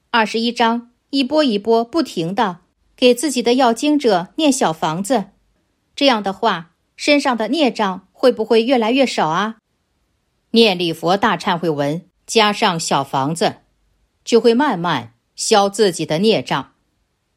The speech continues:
因为他修台长法门一年，灵性没了，孽障很多，是不是他帮家人，比如他妈妈、他老公，会增加他的孽障？会，但不会很多。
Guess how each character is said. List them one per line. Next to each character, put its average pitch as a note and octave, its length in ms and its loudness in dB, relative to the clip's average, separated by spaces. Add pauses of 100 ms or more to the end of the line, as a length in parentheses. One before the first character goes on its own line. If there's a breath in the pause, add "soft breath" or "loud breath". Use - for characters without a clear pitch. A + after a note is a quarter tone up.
(240)
因 E4 160 0
为 C4+ 120 4
他 B3 220 -2
修 D4 280 -2
台 A#3+ 200 -4
长 B3+ 180 -2
法 G#3 200 -4
门 F#3 180 -4
一 C#4 140 0
年， F3+ 420 -4 (260)
灵 G#3 160 4
性 C#4 220 0
没 F3+ 220 -2
了， G#3+ 260 -4 (420)
孽 D#4+ 200 2
障 A#3 180 -2
很 E3+ 220 -6
多， B3 340 0 (500)
是 - 220 0
不 A3+ 100 -2
是 A3+ 220 0
他 G#3+ 160 -2
帮 B3 180 0
家 C#4 240 -2
人， F#3 360 -4 (340)
比 G3+ 140 0
如 G3 180 2
他 A#3 160 -4
妈 C4 220 2
妈、 F#3 300 -4 (180)
他 C#4+ 120 -2
老 G3+ 200 2
公， A#3 400 -2 (320)
会 C#4 180 0
增 D4 220 2
加 C#4+ 280 0
他 C#4+ 160 -2
的 A3+ 120 0
孽 A#3 200 2
障？ G3 360 -4 (640)
会， F#3 440 0 (440)
但 G3+ 240 2
不 F3+ 200 0
会 A3+ 220 4
很 C#3+ 260 -4
多。 D#3+ 440 -4